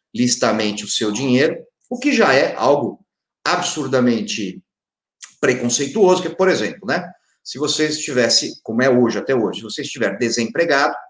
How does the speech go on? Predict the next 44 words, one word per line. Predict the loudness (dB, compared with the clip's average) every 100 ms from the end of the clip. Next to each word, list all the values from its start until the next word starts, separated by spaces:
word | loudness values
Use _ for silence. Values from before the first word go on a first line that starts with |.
| _ _ _
você | -6 -2 0
não | 0 0
pode | 2 2 2
comprar | -4 -2 0
uma | 2 0
arma | -2
de | -8
fogo, | -6 -4 -4 -6
porque | -10 -8 -6 -4
a | -4
partir | -4 -6 -4
desse | -6 -4
momento | -2 -2 -2 -6
você | -8 -8 -4
passa | -2 -2 -2
a |
ser | -6 -6
visto | -6 -8 -4
pelo | -4 -4
próprio | -6 -4
Estado | -2 0 0 -2 -12 _ _ _ _
como | 0 4
alguém | 6 6 2 0
passível | 0 2 2 0 -6
de | -6
cometer | -6 -4 -2 -2 -2
crimes, | -2 0 0 -2 -6 -6
né? | -8 -8 -16
O | -18
que | -8 -6
não | -4
faz | 0 0 0
o |
menor | 0 0 0 -4 -16 -8
sentido, | -6 -4 -2 0
mas | 0 2
é | 2
isso | 0 -2
que |
nós | -4 -2
temos. | -4 -4 -6 -20 _ -20 -18 0
Ah, | 4 6 8 6 6 6 6 6 4
então, | 2 4 4
era | 4